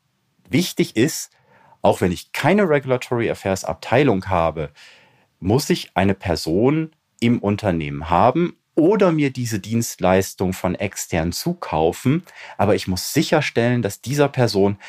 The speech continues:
mehr oder weniger alle Informationen ohne Hindernisse zur Verfügung stehen.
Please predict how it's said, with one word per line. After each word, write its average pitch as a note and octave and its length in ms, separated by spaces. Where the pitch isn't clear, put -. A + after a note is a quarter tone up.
mehr F#2+ 180
oder G2+ 140
weniger F#2 420
alle B2+ 280
Informationen F#2+ 1080
ohne G#3 300
Hindernisse C3 680
zur - 160
Verfügung - 480
stehen. - 420